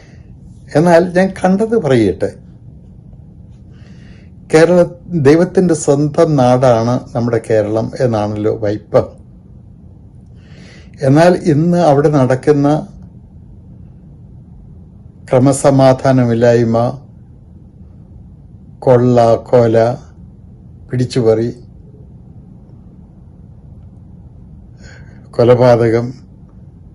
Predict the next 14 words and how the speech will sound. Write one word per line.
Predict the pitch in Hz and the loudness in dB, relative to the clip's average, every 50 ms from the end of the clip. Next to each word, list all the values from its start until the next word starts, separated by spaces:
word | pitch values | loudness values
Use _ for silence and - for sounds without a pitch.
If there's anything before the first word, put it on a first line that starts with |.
| - - - - - - - | -20 -20 -20 -20 -8 -4 -2
എന്ന് | 143 139 165 196 | 0 2 4 4
വേണ്ട, | 180 143 131 123 110 104 101 - - - - - - - - - - - - - - - - - - - - - - - - - - - - | 4 4 4 2 0 -2 -6 -8 -14 -20 -20 -20 -20 -20 -20 -20 -20 -20 -20 -20 -20 -20 -20 -20 -20 -20 -20 -20 -20 -20 -20 -20 -12 -6 -2
ഇന്ന് | 135 135 151 170 180 180 | 0 0 2 2 2 2
വിദേശ | 156 147 131 135 143 165 160 - - | 2 2 2 4 4 4 2 2 -2
സഞ്ചാരികൾക്ക് | 190 - - 160 139 139 131 135 143 143 147 156 151 143 143 139 131 - 160 160 165 165 - - | -2 -2 0 0 0 0 2 4 4 4 4 4 4 2 2 0 0 0 0 0 0 0 0 -2
അവിടെ | 131 127 131 147 | 0 2 2 2
വരാൻ | 139 135 131 135 143 151 147 - - | 2 2 2 2 0 -2 -2 -4 0
ഭയം | - 120 123 131 139 143 - | 0 2 4 2 2 0 0
തോന്നിക്കുന്ന | 151 156 160 143 131 135 131 120 - 131 123 127 135 147 165 - - - - - - - - - - | 0 2 2 2 2 2 0 -2 -2 -4 -4 -4 -4 -6 -8 -12 -18 -20 -20 -20 -20 -20 -14 -8 -6
ഒരുപാട് | 196 185 - 202 190 185 175 151 | -4 -2 2 4 4 4 6 4
അനുഭവങ്ങൾ, | 123 113 117 123 120 - 135 123 110 104 104 101 98 - - - - - - - - - - - - - - - - - - - - - - - - - - - - - - - - - - - - - - - | 2 2 0 -2 -2 0 0 0 0 0 -2 -4 -6 -8 -10 -16 -20 -20 -20 -20 -20 -20 -20 -20 -20 -20 -20 -20 -20 -20 -20 -20 -20 -20 -20 -20 -20 -20 -20 -20 -20 -20 -20 -20 -20 -20 -20 -20 -20 -10 -6 -2
ഇതൊക്കെ | 156 160 202 202 - 202 202 - 151 | 0 0 0 2 0 0 2 2 2
തന്നെ, | 139 131 143 156 - - - - - - - - - - - - - - - - - - - - - - - - - - - - - - - - | 2 2 0 -2 -4 -8 -14 -20 -20 -20 -20 -20 -20 -20 -20 -20 -20 -20 -20 -20 -20 -20 -20 -20 -20 -20 -20 -20 -20 -20 -20 -20 -20 -20 -8 -2
ആ, | 127 | 2